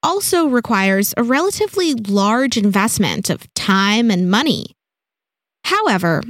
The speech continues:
experience shows that emulation does work. All it takes is a few dedicated developers to create an emulation environment so that millions of users can enjoy it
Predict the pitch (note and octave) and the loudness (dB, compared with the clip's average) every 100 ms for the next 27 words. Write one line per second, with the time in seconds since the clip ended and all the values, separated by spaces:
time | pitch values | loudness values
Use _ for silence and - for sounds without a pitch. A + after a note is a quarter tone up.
0 | - - D4+ - - F4+ G4 G4+ - - | -12 -2 -2 0 -2 0 0 -2 -2 0
1 | A#3+ A#3+ A#3 - A#3 - - C#4 E4+ F4 | 2 0 -2 0 -2 -2 -4 0 2 2
2 | C4 B3 C4+ C4+ C4 - B3 A#3+ A#3+ - | 2 2 0 -2 -6 -2 0 2 -2 -4
3 | G3 G#3+ - - - _ _ _ - G4+ | 0 0 -2 -12 -20 _ _ _ -2 0
4 | D4+ - B3 E4 - G3+ F3+ F#3 - A#3+ | 0 0 0 0 0 0 0 -2 0 0
5 | C4 C4 G3 G#3+ B3+ - C4 B3 A#3+ A3+ | 2 0 0 0 0 0 0 2 0 0
6 | C#4 F#4 G3 E3+ F#3+ - - A#3+ - B3+ | 0 0 0 0 -2 -2 0 0 0 2
7 | B3+ - A#3 A3+ C4 E4 D4+ C#4 - C4 | 2 0 0 0 0 0 2 0 0 0
8 | A#3+ G#3+ B3 D4 F#3 E3 - - C4 B3 | 2 2 2 2 0 -2 -6 -2 0 0
9 | C4 _ _ C4 E4 G4 D#4+ G3 F3+ F3+ | -2 _ _ 2 2 2 2 2 0 0
10 | F3 D#3+ D#3 D#3+ A3+ - A3 G#3+ A3+ A3+ | 0 0 -2 -2 -4 0 2 4 2 2
11 | A3+ A3 A3+ | 2 2 0